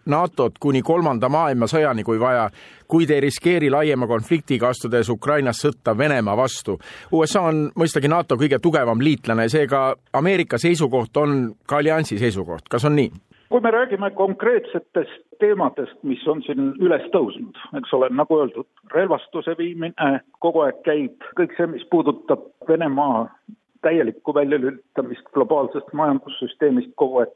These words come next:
Speaker 2: käib. Võib öelda, et seda ei tee nato organisatsioonina, aga ma meenutan, et nato on ka konsultatsioonifoorum.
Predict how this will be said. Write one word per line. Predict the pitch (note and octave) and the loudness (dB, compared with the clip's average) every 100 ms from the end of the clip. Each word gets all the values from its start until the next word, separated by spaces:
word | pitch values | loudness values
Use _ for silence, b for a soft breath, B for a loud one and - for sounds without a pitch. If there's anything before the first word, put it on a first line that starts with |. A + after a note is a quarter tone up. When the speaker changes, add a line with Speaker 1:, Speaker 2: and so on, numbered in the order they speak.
| - | -2
Speaker 2:
käib. | D#3 A2+ - _ - | -2 -4 -12 _ 0
Võib | E3 F3+ | 2 2
öelda, | D3 C3 | 0 -2
et | - | -6
seda | E3+ D3 | -4 -2
ei | B2 | -2
tee | D#3 D#3 | -2 -2
nato | C#3 E3 - - B2 | 0 -2 -2 -2 -2
organisatsioonina, | B2 A#2+ C#3 - G3+ F3 A#2 G2 G#2+ _ - | -2 -4 -6 0 0 0 -2 -8 -18 _ -10
aga | B2 | -6
ma | B2 | -6
meenutan, | D#3+ F3 D3+ - C3+ C#3 | -2 0 0 0 0 -2
et | D3 | -2
nato | D3 D#3 - C#3 B2 | 0 0 0 0 2
on | B2 C3 | 0 -2
ka | D3 C3+ A#2+ G2+ - _ | 0 0 0 -2 -10 _
konsultatsioonifoorum. | D3+ C3 C3 C#3 B2+ G#3 D#3+ B2 - C#3 - - | -2 0 -2 -4 0 0 2 0 -2 -4 -4 -12